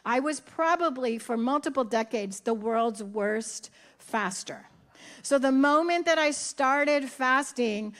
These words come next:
I immediately wanted things I shouldn't have. I was immediately hungry when I normally wasn't. And not only hungry, I was hangry.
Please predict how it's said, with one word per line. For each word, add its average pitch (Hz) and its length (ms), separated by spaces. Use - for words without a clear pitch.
I 269 140
immediately 311 840
wanted 277 500
things 269 280
I 226 100
shouldn't 220 320
have. 330 380
I 277 80
was 226 160
immediately 247 540
hungry 285 460
when 247 140
I 214 80
normally 220 480
wasn't. 311 540
And 262 160
not 381 320
only 415 200
hungry, 294 500
I 254 120
was 208 160
hangry. 254 680